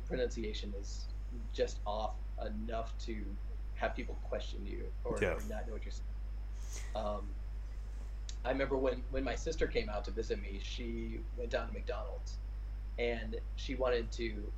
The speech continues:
Speaker 1: order a hamburger with, um, with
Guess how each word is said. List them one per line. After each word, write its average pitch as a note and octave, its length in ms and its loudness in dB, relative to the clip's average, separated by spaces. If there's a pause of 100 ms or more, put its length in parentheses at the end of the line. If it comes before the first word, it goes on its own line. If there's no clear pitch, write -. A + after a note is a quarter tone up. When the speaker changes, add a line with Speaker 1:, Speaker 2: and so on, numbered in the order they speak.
(100)
Speaker 1:
order A#2+ 380 4
a G2 340 0
hamburger G2+ 540 0 (160)
with, G2 180 0 (340)
um, G2 180 0 (260)
with A2+ 120 2